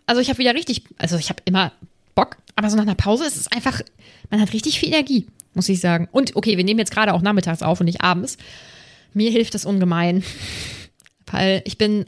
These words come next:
also abends habe ich ja schon mal gesagt, ist nicht so meine Zeit. Bin ich eher so ein bisschen müde. Äh, und jetzt kommt eine unglaublich schlechte Überleitung wieder. Mit wem ich abends aufgenommen habe, was trotzdem natürlich wieder unglaublich gut geworden ist, es ist ja klar, weil ich war ja dabei.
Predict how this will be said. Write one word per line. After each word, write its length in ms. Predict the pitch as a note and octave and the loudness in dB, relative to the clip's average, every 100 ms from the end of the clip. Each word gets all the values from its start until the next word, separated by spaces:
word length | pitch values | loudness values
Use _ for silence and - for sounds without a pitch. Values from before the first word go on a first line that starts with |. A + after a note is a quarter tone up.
| - | -4
also 220 | G3+ G3+ | -2 0
abends 320 | - A#3+ B3+ B3+ | 0 0 0 0
habe 120 | A3 | 2
ich 20 | |
ja 60 | G#3 | 2
schon 100 | G3+ | 0
mal 80 | |
gesagt, 300 | F#3 A3 B3+ | 0 0 0
ist 160 | - - | -2 0
nicht 180 | B3+ G#3 | 0 2
so 80 | G3 | 2
meine 260 | E3+ E3+ | 2 0
Zeit. 380 | - E3 D#3+ D#3+ _ - | -2 -2 0 -2 _ -2
Bin 120 | G#3+ | 0
ich 120 | A3 | 2
eher 160 | F#3+ G3+ | 2 2
so 60 | |
ein 80 | F#3+ | 2
bisschen 320 | F#3 F#3 F3 | 0 0 2
müde. 340 | F3+ D#3+ E3 E3+ - - - - - - - - | 2 2 0 -2 -6 -20 -18 -16 -14 -16 -14 -2
Äh, 340 | A#3 A#3+ - | 0 0 0
und 80 | A#3 | 0
jetzt 180 | C4 - | -2 2
kommt 220 | C4+ A#3+ | 2 2
eine 80 | - | -2
unglaublich 880 | - D#4 B3 G#3+ F#3+ - F#3+ F3+ - _ _ | 0 2 2 2 2 2 0 0 -8 _ _
schlechte 440 | - - B3+ - A#3 | -4 0 0 2 -2
Überleitung 600 | - G#3+ F#3 E3 E3+ E3+ | 0 0 2 0 0 0
wieder. 320 | E3+ F3+ C4+ - _ _ - - - | 2 2 0 -4 _ _ -20 -14 0
Mit 180 | A#3+ | 2
wem 180 | A#3+ E4 | 4 2
ich 180 | E4 C4 | 0 0
abends 280 | C#4 C#4 B3 | 0 0 0
aufgenommen 540 | C4+ C4+ A3 F3 F3 | 0 2 0 2 2
habe, 480 | F3 E3+ E3 E3+ F#3+ - | 2 0 0 -2 -4 -2
was 200 | G3 - | 0 2
trotzdem 340 | B3+ B3+ B3+ | 2 2 2
natürlich 420 | G3+ - G#3 G#3 | 0 0 0 0
wieder 260 | G#3+ G3+ - | 0 0 2
unglaublich 440 | B3 A#3+ A#3 G#3+ | 2 2 0 -4
gut 180 | - B3+ | -4 -4
geworden 340 | G#3+ G#3+ A3+ A3 | -2 0 2 0
ist, 180 | G#3 F#3+ | -2 -4
es 120 | - | 0
ist 180 | C#4 - | 0 2
ja 100 | G3+ | 0
klar, 380 | - F3 F#3 F#3 | 2 0 2 0
weil 120 | E3+ | -2
ich 140 | G3 - | -2 -2
war 120 | G#3+ | 0
ja 140 | G3+ | 2
dabei. 400 | F3 E3 D#3 E3 | 0 -2 0 0